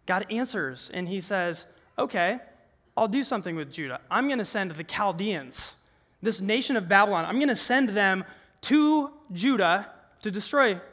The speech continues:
the wicked." Guess what? Habakkuk didn't love <laughs> that answer because he's saying, "Well, wait, we are wicked as Judah, but Babylon,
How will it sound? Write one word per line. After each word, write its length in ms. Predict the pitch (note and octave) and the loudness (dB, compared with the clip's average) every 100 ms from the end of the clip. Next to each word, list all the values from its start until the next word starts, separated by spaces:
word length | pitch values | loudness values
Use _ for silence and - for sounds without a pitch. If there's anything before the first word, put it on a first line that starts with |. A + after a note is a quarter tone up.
| - | -8
the 80 | G#3 | -4
wicked." 360 | B3+ A3+ C3 - _ _ _ _ _ _ _ _ _ _ _ _ _ _ _ | -4 -4 -10 -12 _ _ _ _ _ _ _ _ _ _ _ _ _ _ _
Guess 200 | F#3 E3+ | -10 -6
what? 300 | F3+ C3+ - - | -6 -6 -10 -14
Habakkuk 460 | D#3+ F3 A3 D4+ - | -4 -2 -2 -6 -8
didn't 300 | D3+ F3+ G#3+ | -4 -4 -4
love 640 | D#3 D3+ D3 D3+ D3 - - - | -6 -2 0 -2 -4 -10 -12 -20
<laughs> 160 | - - | -20 0
that 160 | F#3+ F3+ | 2 2
answer 440 | G3 F#3+ C#3 - - _ _ _ _ | 0 -2 -8 -10 -20 _ _ _ _
because 460 | G3 B3+ A3+ F#3 - - - | -4 2 2 2 -4 -20 -2
he's 200 | B3+ B3+ | 0 2
saying, 380 | C4 G3+ E3+ D#3+ - | 0 0 -2 -8 -2
"Well, 380 | G#3+ G3+ F3+ G3 | 2 4 2 0
wait, 320 | C4 F#3+ - | 0 0 -4
we 340 | E3+ F#3+ F4 | -10 0 4
are 100 | F4+ | 4
wicked 400 | G3 F#3+ G3 G#3 | 4 0 0 0
as 220 | F3 D#3+ D3+ | 0 -2 -6
Judah, 560 | C#3+ A3+ A#3 D#3+ C#3+ | -6 -2 2 2 2
but 400 | D3+ F3 D#3 E3+ | 0 0 0 -6
Babylon, 600 | D3+ C#3 A3 D#4 F4 F#4+ | -2 0 0 4 6 4